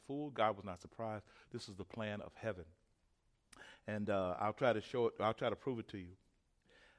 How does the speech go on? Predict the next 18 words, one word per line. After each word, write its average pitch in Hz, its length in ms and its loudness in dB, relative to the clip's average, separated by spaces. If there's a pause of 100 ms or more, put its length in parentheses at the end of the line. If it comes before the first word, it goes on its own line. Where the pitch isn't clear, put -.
(160)
Not 131 240 8
only 135 320 4 (240)
was 117 320 4
the 117 120 -6
plan 127 320 0
of 113 60 -4
the 113 80 -2
resurrection 110 760 -2 (400)
to 107 240 -2 (260)
find 110 320 2
sinners, 101 480 -4 (300)
but 110 100 -6
to 110 80 -6
fulfill 104 600 -4 (100)
Scripture. - 500 -12 (2000)
To - 100 -12
fulfill 113 500 0 (160)
Scripture. - 420 -10